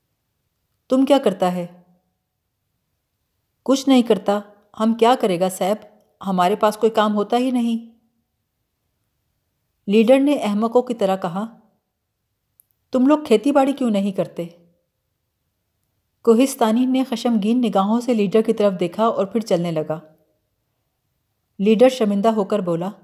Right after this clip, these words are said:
"अजीब आदमी है, मेरी बात का जवाब ही नहीं दिया।"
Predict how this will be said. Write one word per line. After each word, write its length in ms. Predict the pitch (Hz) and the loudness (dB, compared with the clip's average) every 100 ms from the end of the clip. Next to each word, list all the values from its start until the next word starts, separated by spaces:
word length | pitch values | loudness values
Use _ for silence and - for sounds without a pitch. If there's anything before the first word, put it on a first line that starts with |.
| _ _ _ _ _ _ _ _ _ - | _ _ _ _ _ _ _ _ _ -4
"अजीब 340 | 185 220 226 | 0 2 2
आदमी 280 | 196 196 190 | 2 0 -2
है, 280 | 196 190 - _ _ - | -2 -6 -14 _ _ -8
मेरी 280 | 185 196 233 | -4 -2 0
बात 200 | 214 202 | 0 0
का 100 | 220 | -4
जवाब 320 | 190 175 180 | 0 0 0
ही 60 | 233 | -2
नहीं 220 | 220 226 | 0 -2
दिया।" 240 | 196 196 | -2 -6